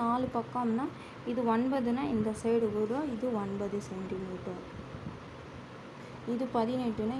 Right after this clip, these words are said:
இதுவும் பதினெட்டு சென்டிமீட்டர். அப்போ பாருங்க, ஏபி பதினெட்டு கூட்டல் இது ஒன்பது கூட்டல் மறுபடியும் பதினெட்டு கூட்டல் ஒன்பது. அலகுகள் என்ன? சென்டிமீட்டர், அதனால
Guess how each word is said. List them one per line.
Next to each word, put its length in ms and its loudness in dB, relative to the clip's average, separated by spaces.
இதுவும் 340 -2
பதினெட்டு 560 -2
சென்டிமீட்டர். 880 -6
அப்போ 200 -4
பாருங்க, 320 0
ஏபி 320 6
பதினெட்டு 580 2
கூட்டல் 440 0
இது 180 0
ஒன்பது 540 2
கூட்டல் 380 0
மறுபடியும் 380 0
பதினெட்டு 500 2
கூட்டல் 500 -2
ஒன்பது. 460 -2
அலகுகள் 500 4
என்ன? 220 2
சென்டிமீட்டர், 680 0
அதனால 300 0